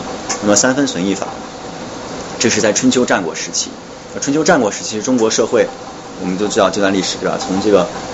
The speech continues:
奴隶制向封建急速的过渡啊，而且呢非常动荡的一个时代啊。在意识形态的领域呢，领域当中呢，当时我们有中国诸子百家，对吧？我们著书立说，大家对学说非常，呃，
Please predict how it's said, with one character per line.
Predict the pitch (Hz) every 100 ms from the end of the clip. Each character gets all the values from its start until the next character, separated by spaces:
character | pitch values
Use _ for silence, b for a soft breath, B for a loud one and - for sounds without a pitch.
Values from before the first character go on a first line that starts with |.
| -
奴 | 104
隶 | 123
制 | - 104 80 - - -
向 | - 98
封 | 117
建 | 120 110 - - - - - - -
急 | 101
速 | - 110
的 | 90
过 | 104
渡 | 95 95 - - - - -
啊， | 87 - - -
而 | 98
且 | 98
呢 | 90 87
非 | 110
常 | 101 98
动 | 123 110
荡 | 95 85
的 | 87
一 | 90
个 | 92
时 | -
代 | 85 82 - - - -
啊。 | 90 87 82 - - - - -
在 | 120
意 | 180
识 | 165
形 | 123 104
态 | 120
的 | 113
领 | 95 85
域 | 92
呢， | 90 92 - -
领 | 90
域 | 95 98 92
当 | 98
中 | 101
呢， | 90 87 -
当 | 98
时 | 104
我 | 95
们 | 90
有 | 87
中 | 82 98
国 | 92
诸 | 98
子 | 90
百 | 95 67
家， | 95 90 92 - -
对 | 92
吧？ | 90 90
我 |
们 | 87 90
著 | 87 92
书 | 101
立 | 98 87
说， | 98 95 95 -
大 | 95
家 | 92 95
对 | 98 95
学 | - 87
说 | 98 95
非 | 101
常， | 87 90 B B - -
呃， | 85 -